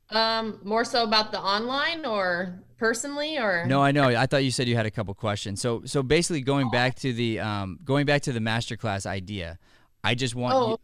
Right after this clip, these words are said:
Speaker 2: you, I want you to take this lesson, if nothing else, that
Speaker 1: Okay.
Speaker 2: you, you will never again not give your absolute one hundred percent best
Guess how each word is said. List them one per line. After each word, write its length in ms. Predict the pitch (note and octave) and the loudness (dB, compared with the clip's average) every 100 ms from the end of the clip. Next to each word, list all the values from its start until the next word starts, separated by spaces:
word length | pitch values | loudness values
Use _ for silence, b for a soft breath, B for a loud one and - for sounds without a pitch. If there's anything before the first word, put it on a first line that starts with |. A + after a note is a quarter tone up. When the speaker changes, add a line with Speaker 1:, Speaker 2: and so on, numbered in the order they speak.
| - - | -12 -16
Speaker 2:
you, 100 | D3 | -8
I 120 | A#2 A#2+ | -4 -2
want 220 | B2+ B2 | -2 -2
you 120 | B2+ | -2
to 80 | C3 | -4
take 300 | - B2+ G#2+ | -2 -4 -4
this 180 | A#2 A2 | -8 -6
lesson, 380 | G#2 F#2 F2 | -6 -6 -10
if 100 | D#2+ | -10
nothing 340 | G2+ G2+ B2 A#2 | -10 -8 -6 -6
else, 420 | B1+ A#1+ - - _ _ _ _ _ _ _ _ _ - | -8 -12 -18 -20 _ _ _ _ _ _ _ _ _ -8
that 340 | G2+ G2 F#2+ | -2 0 0
Speaker 1:
Okay. 240 | F#2 E3+ - - | -2 -6 -14 -14
Speaker 2:
you, 240 | A2 A#2 - _ _ _ _ _ | -6 -6 -8 _ _ _ _ _
you 200 | A#2+ A2+ | -8 -4
will 180 | A2+ A2+ | -2 -2
never 500 | A2 G#2+ A2+ B2 C3 | -2 -2 -2 -2 -4
again 760 | A#2 G#2+ A2+ A2+ F#2 A#1+ A1 A2+ _ _ _ _ _ _ _ _ _ _ _ _ _ _ _ _ _ _ _ _ A2 | -4 -4 -4 -4 -4 -8 -14 -18 _ _ _ _ _ _ _ _ _ _ _ _ _ _ _ _ _ _ _ _ -8
not 480 | G#2+ G#2+ G#2+ - - G#2 - | -4 0 -2 -4 -14 -18 -12
give 240 | A#2+ G#2+ | -6 -6
your 380 | F#2+ G2+ G#2 G#2 | -4 -4 -4 -4
absolute 560 | - F#2+ - G#2+ G2 F#2 | -6 -8 -8 -10 -10 -10
one 200 | F2+ G2 | -10 -10
hundred 220 | G2 F#2 | -8 -10
percent 480 | F#2 F2+ F#2 C#2+ E2 | -12 -12 -12 -14 -10
best 420 | F2+ E2+ E2+ - | -8 -8 -10 -16